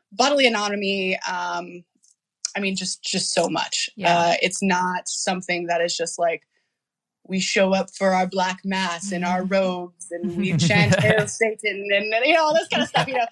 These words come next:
Speaker 3: <laughs>
Speaker 1: some, some people may do that, but the majority of us are, are in it for the activism, the community, um, and really implementing, uh, what this country was founded upon, which was,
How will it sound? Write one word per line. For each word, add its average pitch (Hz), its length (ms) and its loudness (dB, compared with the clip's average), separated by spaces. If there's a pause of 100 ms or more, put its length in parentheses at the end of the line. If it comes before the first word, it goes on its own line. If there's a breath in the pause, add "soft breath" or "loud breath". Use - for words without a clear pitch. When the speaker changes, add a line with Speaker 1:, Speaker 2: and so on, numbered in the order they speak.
(140)
Speaker 3:
<laughs> - 160 -20
Speaker 1:
some, 453 300 -8
some 494 220 -2
people 427 240 -2
may 294 180 -2
do 262 260 -8
that, 226 300 -4
but 233 260 -2
the 254 100 -2
majority 294 560 -6
of 214 140 -2
us 208 320 -6
are, 190 140 -6
are 190 340 -10
in 214 180 -10
it - 120 -8
for 190 480 0
the 180 340 -6
activism, 180 600 -4
the 160 60 -8
community, 160 720 -8 (140)
um, 165 440 -4 (180)
and 180 420 -2 (300)
really 226 580 4
implementing, 175 760 -2 (380)
uh, 151 320 0
what 190 220 2
this 180 360 -2
country 202 280 -2
was 170 160 -4
founded 190 400 0
upon, 160 320 -4
which 156 200 -6
was, 160 340 -2